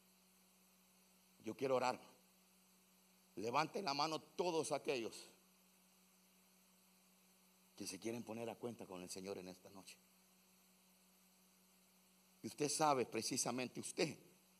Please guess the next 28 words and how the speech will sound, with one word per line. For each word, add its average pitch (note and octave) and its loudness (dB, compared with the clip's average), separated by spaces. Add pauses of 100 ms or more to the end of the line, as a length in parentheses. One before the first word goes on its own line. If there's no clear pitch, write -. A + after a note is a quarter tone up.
(840)
sabe A#2+ -2
cómo G2+ -6
está - -10
su G2+ -8
relación F#2 -6
delante F#2 -10
del E2 -14
Señor. G2 -12 (2000)
Y B2+ 4
es C3+ 4
que - 0
a A#2+ 4
Dios D3 6
no C3 6
le B2+ 8
podemos C3+ 6
engañar, C3 0
Dios D#3+ 4
lo D#3+ 4
conoce C3+ 2
todo. - 2 (1400)
Dios C#3 4
sabe - 4
cómo - -2
estamos - -8
delante G#2+ -6
del G2 -8
Señor. G2 -8